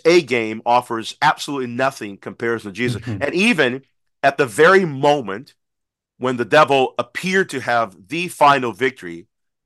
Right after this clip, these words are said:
Speaker 1: at the cross of Jesus, Jesus uses the cross itself, and the cross is, quote, turned upside down, because when that happens, the cross becomes a sword.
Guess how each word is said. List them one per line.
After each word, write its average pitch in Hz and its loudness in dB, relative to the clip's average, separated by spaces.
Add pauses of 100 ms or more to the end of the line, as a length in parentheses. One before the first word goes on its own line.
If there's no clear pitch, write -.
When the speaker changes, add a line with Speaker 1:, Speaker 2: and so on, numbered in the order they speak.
Speaker 1:
at 123 -4
the 113 -8
cross 139 4
of 104 -8
Jesus, 95 -10 (920)
Jesus 131 -2 (120)
uses 139 -4
the 123 -2
cross 147 4
itself, 110 2 (480)
and 123 -8
the 123 -6
cross 165 4
is, 131 -8
quote, 139 -2
turned 151 -2
upside 120 -2
down, 117 -4 (380)
because 120 -10
when 123 -6
that 151 0
happens, 123 -2
the 113 -12
cross 135 -2
becomes 113 -12
a 101 -14
sword. 113 -4